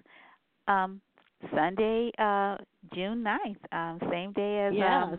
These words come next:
Speaker 2: so
Speaker 1: you know, the
Speaker 2: people
Speaker 1: directors that preceded. Yeah, yours is in the
Speaker 2: Yeah,
Speaker 1: evening at
Speaker 2: so
Speaker 1: seven P M.
Speaker 2: full and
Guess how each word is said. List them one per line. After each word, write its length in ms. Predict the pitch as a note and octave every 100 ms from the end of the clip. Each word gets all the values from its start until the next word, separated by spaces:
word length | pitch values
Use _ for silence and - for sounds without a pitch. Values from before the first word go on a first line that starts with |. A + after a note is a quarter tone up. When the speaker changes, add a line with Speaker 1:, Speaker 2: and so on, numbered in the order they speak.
| -
Speaker 2:
so 100 | F#3+
Speaker 1:
you 100 | F#3+
know, 180 | A#3 F3
the 60 |
Speaker 2:
people 80 | A3
Speaker 1:
directors 440 | F3 F#3 G3+ F#3+ G3
that 160 | F#3+ -
preceded. 500 | G3+ - C#4 B3+ - -
Yeah, 240 | G#3 G#3
yours 320 | G#3+ F#3+ G3 G#3+
is 140 | G#3
in 80 | G3
the 60 | G3+
Speaker 2:
Yeah, 380 | A3+ C4+ D4 F#3+
Speaker 1:
evening 140 | E3
at 80 | E3+
Speaker 2:
so 160 | G#3+
Speaker 1:
seven 300 | F#3+ A3 B3+ A3
P 160 | F#3 E3+
M. 60 |
Speaker 2:
full 240 | A#3+ B3+ C4
and 240 | A3+ C4